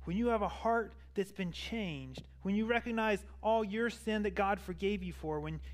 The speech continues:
you recognize that, you will forgive.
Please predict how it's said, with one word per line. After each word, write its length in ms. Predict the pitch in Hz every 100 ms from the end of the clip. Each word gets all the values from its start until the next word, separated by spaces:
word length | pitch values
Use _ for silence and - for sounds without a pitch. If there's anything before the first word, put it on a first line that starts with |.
| -
you 240 | 202 233
recognize 520 | 240 226 226 208 185
that, 360 | 170 190 185 175 - 151
you 400 | 170 214 220 - - 180
will 500 | 196 175 139 135 - - -
forgive. 640 | - 151 135 151 120 113